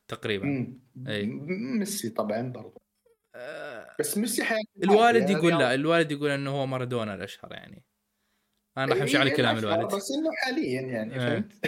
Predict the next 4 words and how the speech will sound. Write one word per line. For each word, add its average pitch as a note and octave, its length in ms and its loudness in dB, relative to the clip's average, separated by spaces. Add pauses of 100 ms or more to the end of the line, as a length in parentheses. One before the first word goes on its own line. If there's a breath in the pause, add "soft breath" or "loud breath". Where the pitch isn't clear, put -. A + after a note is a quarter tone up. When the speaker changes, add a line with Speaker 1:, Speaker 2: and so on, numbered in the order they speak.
(120)
Speaker 2:
<laughs> A3 520 -4
Speaker 1:
إيه. B2+ 180 -4 (140)
Speaker 2:
إيه. A2+ 480 -4 (1700)
Speaker 1:
إيه، C#3 200 2